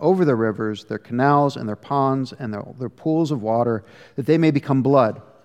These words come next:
And there shall be blood throughout all the land of Egypt, even in vessels of wood and in vessels of stone." Moses and Aaron did as the Lord commanded. In the sight of Pharaoh and in the sight of his servants, he lifted up the staff and struck the water in the Nile, and all the water in the Nile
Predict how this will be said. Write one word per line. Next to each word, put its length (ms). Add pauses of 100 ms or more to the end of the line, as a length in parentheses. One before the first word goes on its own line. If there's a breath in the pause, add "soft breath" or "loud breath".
(300 soft breath)
And 80
there 80
shall 160
be 80
blood 600
throughout 220
all 160
the 160
land 320
of 180
Egypt, 440
even 220
in 120
vessels 380
of 180
wood 300
and 160
in 80
vessels 340
of 100
stone." 460 (640 soft breath)
Moses 460
and 100
Aaron 240
did 320
as 160
the 80
Lord 300
commanded. 580 (420 loud breath)
In 100
the 60
sight 380
of 100
Pharaoh 600 (180 loud breath)
and 140
in 120
the 60
sight 380
of 140
his 100
servants, 460
he 100
lifted 400
up 300
the 40
staff 460
and 160
struck 480
the 80
water 380
in 100
the 80
Nile, 340
and 120
all 420
the 100
water 440
in 120
the 80
Nile 440